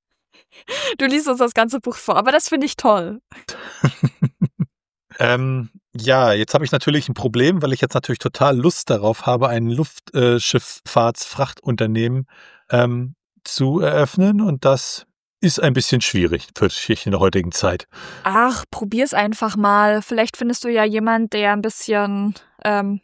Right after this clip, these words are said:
Speaker 1: Startkapital gibt.
Speaker 2: Und ich glaube, auch in deiner Steampunk-Welt ist so ein, äh, ein Luftschiff dann wahrscheinlich auch ein eher,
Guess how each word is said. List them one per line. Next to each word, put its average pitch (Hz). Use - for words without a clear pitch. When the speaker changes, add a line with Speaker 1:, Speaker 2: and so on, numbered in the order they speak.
Speaker 1:
Startkapital 202
gibt. 190
Speaker 2:
Und 135
ich -
glaube, 139
auch 131
in 139
deiner 123
Steampunk-Welt 127
ist 127
so 120
ein, 117
äh, 127
ein 113
Luftschiff 139
dann 120
wahrscheinlich 120
auch 104
ein 104
eher, 110